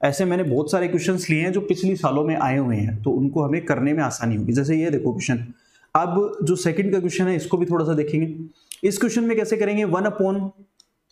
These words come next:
सॉल्यूशन देखते हैं। चलो मैं यहाँ लिख देता हूँ, इसको ऐसे लिख लेते हैं, वन upon under root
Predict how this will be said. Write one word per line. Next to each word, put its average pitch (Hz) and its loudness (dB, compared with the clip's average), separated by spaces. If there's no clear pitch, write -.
सॉल्यूशन 156 0
देखते 117 0
हैं। 113 2
चलो 123 2
मैं 139 2
यहाँ 131 0
लिख 127 0
देता 127 0
हूँ, 131 -2
इसको 185 0
ऐसे 190 0
लिख 151 0
लेते 120 0
हैं, 147 0
वन 180 2
upon 170 0
under 151 2
root 170 0